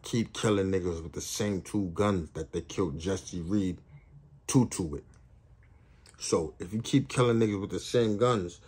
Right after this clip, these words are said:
and that guns are still on the street, they can say Telly Hankton ain't do it.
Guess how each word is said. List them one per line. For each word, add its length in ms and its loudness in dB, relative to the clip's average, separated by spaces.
and 140 -4
that 180 -4
guns 300 2
are 100 2
still 380 0
on 80 0
the 100 -2
street, 400 -4
they 80 -4
can 140 -6
say 180 -2
Telly 360 -2
Hankton 400 -4
ain't 180 -4
do 80 2
it. 140 2